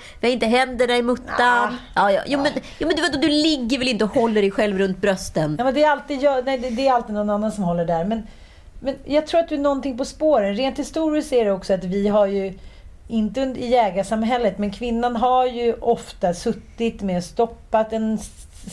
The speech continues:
Speaker 2: stoppat en korv, stoppat en snopp, stoppat en <laughs> socka. Det har varit pillerill med händerna. Vi känner oss oroliga när vi inte gör det. Men till syvende och sist tror jag så här, skulle vi bli bästa kompis med Murfitta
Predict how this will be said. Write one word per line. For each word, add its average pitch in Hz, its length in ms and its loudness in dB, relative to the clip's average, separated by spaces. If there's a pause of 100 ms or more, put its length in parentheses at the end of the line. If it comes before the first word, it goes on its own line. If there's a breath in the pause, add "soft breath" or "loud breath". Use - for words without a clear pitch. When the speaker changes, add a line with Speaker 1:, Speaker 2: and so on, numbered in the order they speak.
Speaker 2:
stoppat 240 400 0
en 226 120 -6
korv, 175 400 0
stoppat 226 480 -2
en 226 100 -2
snopp, 170 340 -6
stoppat 240 460 -2
en 226 360 -2 (540)
<laughs> 254 560 -2
socka. 202 640 0 (340 loud breath)
Det 269 80 2
har 285 80 6
varit 285 280 0
pillerill 254 480 0
med 240 140 0
händerna. 247 500 -2 (240 loud breath)
Vi 226 160 -4
känner 285 240 0
oss 285 180 -6
oroliga 226 1160 -2
när 185 240 0
vi 185 80 -4
inte 185 240 -6
gör 247 280 2
det. 151 240 -8 (360 loud breath)
Men 226 120 -6
till 254 120 -10
syvende 302 380 -4
och 311 60 -4
sist 190 280 -6
tror 175 120 -2
jag 160 80 -2
så 170 100 -4
här, 160 40 -6
skulle 247 280 -6
vi 302 280 -2
bli 240 140 -4
bästa 214 260 -2
kompis 226 560 -6
med 185 120 -4
Murfitta 240 840 -2